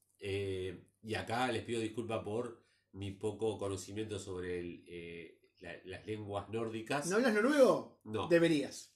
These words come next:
Speaker 1: Eh, sí.
Speaker 2: Deberías.
Speaker 1: Eh, i-, iba a pedir en el liceo cuando, cuando fui a entrar en la secundaria y, bueno, me dijeron que no había profesor.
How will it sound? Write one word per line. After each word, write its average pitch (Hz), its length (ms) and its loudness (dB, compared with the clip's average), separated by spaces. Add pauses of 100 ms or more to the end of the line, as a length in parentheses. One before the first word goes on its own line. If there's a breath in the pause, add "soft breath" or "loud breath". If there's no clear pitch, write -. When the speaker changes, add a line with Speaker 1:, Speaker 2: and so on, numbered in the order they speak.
(120)
Speaker 1:
Eh, 107 200 2
sí. 107 100 4
Speaker 2:
Deberías. 202 800 12
Speaker 1:
Eh, 147 340 10
i-, 185 380 6
iba 165 300 8
a 165 100 6
pedir 156 280 8
en 151 100 6
el 135 100 6
liceo 156 400 6
cuando, 120 540 4
cuando 107 280 0
fui 135 180 0
a - 20 6
entrar 135 180 4
en 135 80 4
la 113 80 2
secundaria 143 840 4
y, 110 220 0
bueno, 107 420 -2
me 110 120 -2
dijeron 127 280 0
que 117 140 0
no 113 100 0
había 117 160 2
profesor. 87 400 -6